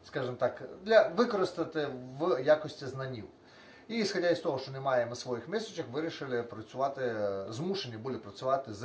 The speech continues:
нікотом. Ну, так як, е, в залишках якісь залишки ще були, вирішили цей час потратити на, е, аналіз, на порівняння і тому подібне. І, друзі, що хочу вам сказати.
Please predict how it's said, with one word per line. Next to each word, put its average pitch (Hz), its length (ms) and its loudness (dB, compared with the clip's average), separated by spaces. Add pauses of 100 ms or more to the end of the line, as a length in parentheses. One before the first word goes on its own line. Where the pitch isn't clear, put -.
нікотом. 117 420 -6 (340)
Ну, 226 60 -6
так 185 240 6
як, 127 220 -2
е, 117 280 0
в 117 100 -6
залишках 117 520 2
якісь 120 300 -8
залишки 113 440 -2
ще - 160 -8
були, 214 280 -2
вирішили 135 600 -2
цей 135 340 -4
час 185 300 4
потратити 127 580 0
на, 120 260 0
е, - 40 0 (760)
аналіз, 156 600 4
на 123 100 0
порівняння 127 580 -2
і 127 80 -4
тому 120 280 -8
подібне. 110 440 -10 (520)
І, 143 120 -6
друзі, 156 340 2 (420)
що - 260 -2
хочу 160 300 -4
вам 127 120 -6
сказати. 123 380 -2